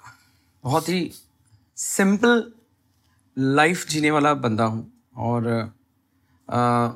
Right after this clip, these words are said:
honest लोगों के इर्द गिर्द रहना पसंद है और मुझे लगता है कि ना, वो बहुत ज़रूरी है एक artist के लिए।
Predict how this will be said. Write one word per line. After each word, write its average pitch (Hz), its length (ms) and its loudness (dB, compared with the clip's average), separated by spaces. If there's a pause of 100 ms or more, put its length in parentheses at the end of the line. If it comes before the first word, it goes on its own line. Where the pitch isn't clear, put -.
(160)
honest 175 420 2
लोगों 170 260 0
के 180 160 -2
इर्द 160 280 -2
गिर्द 160 180 0
रहना 147 260 2
पसंद 143 340 -4
है 113 200 -6 (520)
और 165 100 2
मुझे 175 220 0
लगता 165 260 -2
है 165 80 -2
कि 175 140 -6
ना, 190 160 -2 (600)
वो 190 100 0
बहुत 143 340 0
ज़रूरी 143 400 0
है 151 120 2
एक - 200 -6
artist 113 380 -4
के 113 80 -6
लिए। 104 340 -8